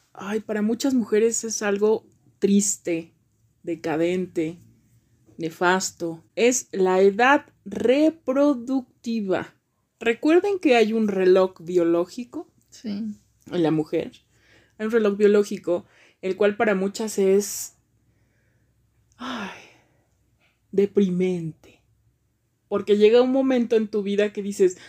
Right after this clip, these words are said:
Speaker 1: "No, ya tengo veinte, oh no, ya casi me quedo sin tener hijos". Es como de, "Pásele, pásele, la oferta está por acabarse".
Speaker 2: Sí.
Speaker 1: Tienes treinta y dices, "Oh, eh, ok, todavía tengo, todavía tengo
Speaker 2: Tiempo.
Speaker 1: tiempo".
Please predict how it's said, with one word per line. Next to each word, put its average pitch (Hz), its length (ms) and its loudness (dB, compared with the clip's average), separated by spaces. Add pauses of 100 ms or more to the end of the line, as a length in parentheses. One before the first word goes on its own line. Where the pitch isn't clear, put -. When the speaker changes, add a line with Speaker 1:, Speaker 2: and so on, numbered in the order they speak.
(120)
Speaker 1:
"No, 262 240 -2 (240)
ya 277 140 0
tengo 262 320 0
veinte, 262 560 2 (220)
oh 277 200 6
no, 240 260 6
ya 240 300 2
casi 262 400 0
me 226 220 0
quedo 226 320 4
sin 202 240 -2
tener 202 340 2
hijos". 202 400 -2
Es 220 120 -4
como 233 200 2
de, 185 80 6
"Pásele, 233 460 4
pásele, 247 440 4
la 180 120 8
oferta 220 580 -2
está 196 320 -6
por 175 380 0
acabarse". 170 600 -6 (220)
Speaker 2:
Sí. 196 340 -12
Speaker 1:
Tienes 262 320 0
treinta 220 320 2
y 202 60 6
dices, 185 380 -4 (500)
"Oh, 214 340 -2 (440)
eh, 190 340 -10
ok, 302 220 4 (200)
todavía 294 480 4
tengo, 196 880 0 (200)
todavía 392 260 0
tengo 269 220 6
Speaker 2:
Tiempo. 208 120 0
Speaker 1:
tiempo". 190 640 4